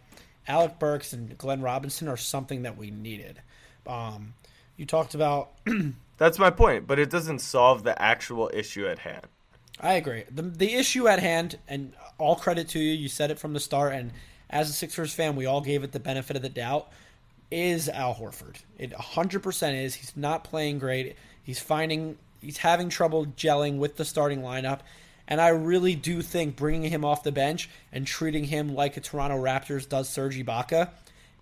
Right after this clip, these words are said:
Speaker 1: is what this team needs, because you can just have Joel Embiid in the post with this five, open it up, go four out. But, I mean, people say, "How are you gonna bring twenty-eight million dollars off the bench?" Serge Ibaka makes twenty-two million dollars and he comes off the bench.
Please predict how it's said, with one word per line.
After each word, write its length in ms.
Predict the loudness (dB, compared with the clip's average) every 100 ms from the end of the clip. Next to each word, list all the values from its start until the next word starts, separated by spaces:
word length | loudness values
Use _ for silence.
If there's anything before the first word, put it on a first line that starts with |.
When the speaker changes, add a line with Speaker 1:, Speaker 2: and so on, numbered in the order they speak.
| _
Speaker 1:
is 340 | -4 0 0 -2 -6 -10
what 560 | -6 4 8 8 4 -8 -10
this 280 | -4 -2 -4
team 360 | -8 -8 -8
needs, 420 | -8 -8 -8 -10 -12
because 340 | -14 -6 -6 -4
you 80 | -6
can 140 | -2
just 240 | 0 2
have 180 | 4 4
Joel 340 | 4 2 2 0
Embiid 220 | 0 -4
in 100 | -4
the 60 | -6
post 340 | -6 -6 -6
with 100 | -10
this 180 | -8 -6
five, 400 | -4 -2 -4 -6 -14 -20 -20 -8
open 320 | -4 0 0
it 60 | 2
up, 240 | 2 2
go 140 | -2 -6
four 400 | -4 0 2 2
out. 300 | 2 0 -2 -10 -20 -20 -4
But, 300 | 2 2 2 -6
I 60 | -6
mean, 160 | -4
people 240 | -2 -2 2
say, 140 | 2
"How 120 | 4
are 40 | 4
you 60 |
gonna 120 | 4
bring 180 | 0 -2
twenty-eight 480 | -4 -4 -2 -2 -2
million 300 | -2 -4 -2
dollars 340 | -2 -2 -2 -4
off 140 | -8
the 80 | -10
bench?" 300 | -10 -10 -14 -18 -20
Serge 320 | -10 -6 -4 0
Ibaka 280 | 0 0
makes 180 | -4 -6
twenty-two 460 | -8 -6 -6 -6 -4
million 300 | -4 -6 -8
dollars 340 | -8 -6 -6
and 80 | -8
he 60 | -8
comes 260 | -8 -10
off 160 | -10 -10
the 80 | -12
bench. 280 | -14 -16